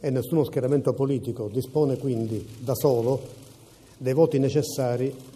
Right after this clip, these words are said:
per f-, per formare un governo e sostenerlo. È indispensabile quindi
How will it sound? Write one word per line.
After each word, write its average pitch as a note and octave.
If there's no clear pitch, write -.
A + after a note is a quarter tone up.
per C3+
f-, -
per A#2+
formare C3+
un D3+
governo B2+
e C#3
sostenerlo. G#2+
È C3+
indispensabile B2+
quindi G2